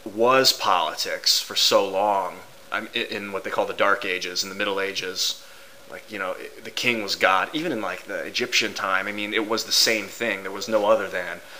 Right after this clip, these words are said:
the spiritual society where the leader was God, or the, the manifestation of God,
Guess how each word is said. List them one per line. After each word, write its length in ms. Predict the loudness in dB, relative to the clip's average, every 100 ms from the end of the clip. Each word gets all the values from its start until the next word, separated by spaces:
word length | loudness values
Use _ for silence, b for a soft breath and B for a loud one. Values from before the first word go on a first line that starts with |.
| B
the 80 | 2
spiritual 640 | 4 4 4 0 2 0
society 600 | 0 2 4 4 4 2
where 120 | -2 -6
the 80 |
leader 280 | -6 -6 -6
was 180 | -4 -4
God, 440 | 0 2 2 0 -4 -16 -12
or 100 | -10
the, 240 | -6 -8
the 180 | -8 -10
manifestation 800 | -6 -4 -4 -2 0 0 -2 -2
of 140 | -4
God, 400 | -2 0 0 -2